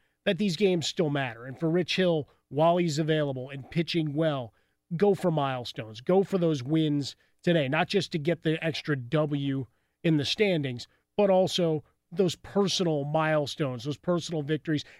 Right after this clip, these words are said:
and things that keep uniting a team and, and hallmark moments, 'cause that's what they've had, one after the other,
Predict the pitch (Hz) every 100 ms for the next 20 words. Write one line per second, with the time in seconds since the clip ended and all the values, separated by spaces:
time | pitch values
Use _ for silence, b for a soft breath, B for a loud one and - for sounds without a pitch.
0 | B 185 226 220 170 190 165 - 202 165
1 | 165 170 156 156 165 165 151 160 151 -
2 | 151 160 151 151 - _ _ - 160 156
3 | 156 160 156 151 _ - 180 175 175 160
4 | 190 202 - 180 247 254 254 220 160 185
5 | 196 131 131 147 196 214 202 180 - 156
6 | 170 180 131 113